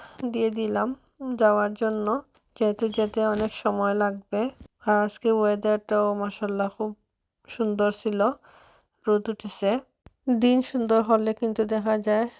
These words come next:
সব কিছুই ভালো লাগে দেখতে, হাঁটতে। আর হ্যাঁ, আমরা কোথায় এসেছি? এসেছি মেলায়। আজকে আমাদের লন্ডনে বেঙ্গলি ফেস্টিভ্যাল একটা মেলা ছিল।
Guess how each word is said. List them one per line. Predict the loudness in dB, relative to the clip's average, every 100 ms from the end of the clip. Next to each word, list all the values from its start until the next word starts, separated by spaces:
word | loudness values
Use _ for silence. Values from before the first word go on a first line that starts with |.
| -12
সব | -4 -4 -4
কিছুই | -8 -6 -2 -2 2
ভালো | 2 2
লাগে | 2 0 -2 -4
দেখতে, | -4 -6 _ -4 -2 -4 -8 -20 -20 _ _
হাঁটতে। | 0 0 0 _ 0 0 -2 _ _ -4
আর | -4 -2 0
হ্যাঁ, | 2 2
আমরা | 2 -2
কোথায় | -2 0 2 2
এসেছি? | 0 -10 -4 -4 -4 -8 -20 _ _ -12
এসেছি | -6 -4 -4 -6 -2 0 0 -2 -8 _ _ _ _ _ -10 -2
মেলায়। | 2 4 6 6 4 -4 _ _ _ _ -12 -4
আজকে | -4 -4 -2 0
আমাদের | 0 0 -2 -4 -10 -2 0 0 -2
লন্ডনে | 0 0 4 4 4 -2 -4 -14 -6
বেঙ্গলি | -2 -2 -2 -2
ফেস্টিভ্যাল | -4 -6 -4 -2 0 0
একটা | 0 -2
মেলা | -2 -2 -2 0 -2 -2
ছিল। | 0 4